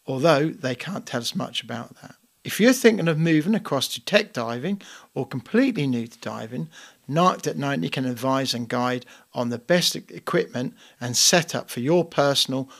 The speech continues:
or commercial requirements. Narked at ninety have unparalleled experience of shearwater dive computers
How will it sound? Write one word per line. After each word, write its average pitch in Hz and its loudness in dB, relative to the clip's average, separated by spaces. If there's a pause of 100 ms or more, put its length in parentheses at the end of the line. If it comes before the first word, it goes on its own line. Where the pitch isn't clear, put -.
(140)
or 202 4
commercial 123 -4
requirements. 120 -6 (640)
Narked 180 0
at 151 0
ninety 160 0 (200)
have - -4 (140)
unparalleled 160 2 (320)
experience 135 0
of 120 -10
shearwater 175 4
dive 139 2
computers 135 -6